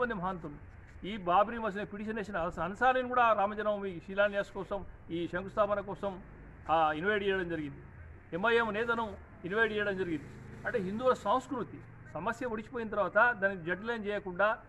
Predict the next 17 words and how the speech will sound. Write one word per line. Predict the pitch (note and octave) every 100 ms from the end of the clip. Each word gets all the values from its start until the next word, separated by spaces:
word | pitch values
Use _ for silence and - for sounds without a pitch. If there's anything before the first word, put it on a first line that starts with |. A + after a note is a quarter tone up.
| - -
కలిసిపోవాలనే | G#3 G#3+ A3+ A3 F#3+ F3
మనస్తత్వం, | G#3 - G#3+ A3 A3 G3
ఈ | E3+
భావన | D#3 G3 G#3+ E3
హిందూ | F#3 G3+ E3
భావజాలంలోనే | F#3 G#3+ G3 G3 F3+ F3 C#3+
ఉంది. | C3+ - - - - -
మరి | D#3+ E3+
ఇలాంటి | G3 G3+ F#3+
కార్యక్రమానికి | G3+ G3 G#3 G3+ F#3+ A3 G3+
ఈ | F#3
ప్రభుత్వాన్ని | E3 F#3 - G3+ G3
ఒకసారి, | F3 F#3+ F3
మరొకసారి | F3 F#3+ G3+ G#3 F#3+
చెప్తున్నాను, | F#3 F#3 E3 E3
గమనించాలని | G3+ G#3+ G#3+ G#3 F3
కోరుతా | E3+